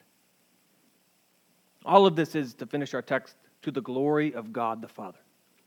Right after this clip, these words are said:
The end of this hymn of Christ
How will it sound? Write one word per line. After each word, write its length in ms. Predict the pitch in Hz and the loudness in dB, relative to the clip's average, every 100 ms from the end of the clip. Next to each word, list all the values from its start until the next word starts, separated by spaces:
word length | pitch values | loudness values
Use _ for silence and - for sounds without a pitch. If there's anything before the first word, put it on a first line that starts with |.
| _ _ _ _ _ _ _ _ _ | _ _ _ _ _ _ _ _ _
The 160 | 147 160 | 0 4
end 200 | 214 214 | 6 6
of 100 | 160 | 4
this 160 | 170 | 0
hymn 180 | - 175 | 0 0
of 100 | 160 | 0
Christ 520 | - 160 127 139 - | 0 0 0 -2 -14